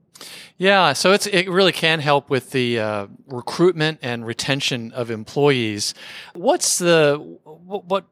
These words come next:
what are the questions that managers or management should ask before they suddenly come in on Monday and say, "We're gonna become an innovative company"? In other words, what are,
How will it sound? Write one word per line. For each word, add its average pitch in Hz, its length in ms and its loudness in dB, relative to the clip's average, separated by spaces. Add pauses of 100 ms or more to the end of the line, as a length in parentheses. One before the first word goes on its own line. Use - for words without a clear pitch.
what 214 200 4
are 277 100 0
the 226 140 0
questions 143 1120 -2 (240)
that 127 460 0
managers 139 840 0
or 110 100 -4
management 135 500 -2
should - 260 -4
ask 143 380 0
before 185 320 -2
they 160 220 -2 (400)
suddenly 170 340 0
come 147 240 -2
in 143 120 2
on 131 140 2
Monday 131 280 2
and 127 100 -2
say, 143 140 0
"We're 135 160 -4
gonna 135 120 -2
become 127 360 -2
an 123 60 -2
innovative 117 420 -2
company"? 117 380 -8
In 104 80 -10
other 139 140 -6
words, 147 160 -6
what 202 200 2
are, 233 120 -4